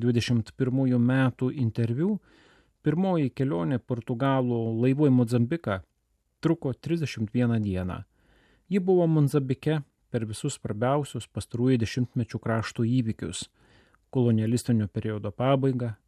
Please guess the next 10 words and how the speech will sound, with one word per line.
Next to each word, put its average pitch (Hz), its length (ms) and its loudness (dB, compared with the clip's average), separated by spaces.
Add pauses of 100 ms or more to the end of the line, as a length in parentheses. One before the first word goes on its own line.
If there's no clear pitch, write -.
ir 104 160 -4
tapimą 104 400 -4
savarankišką 110 720 -4
valstybę, 113 460 -4 (420)
septyniolika 165 640 0
metų 131 400 -2 (240)
trukusį 127 400 -4
pilietinį 117 560 -2
karą, 92 380 -4 (640)
susitaikinimo, 113 960 -2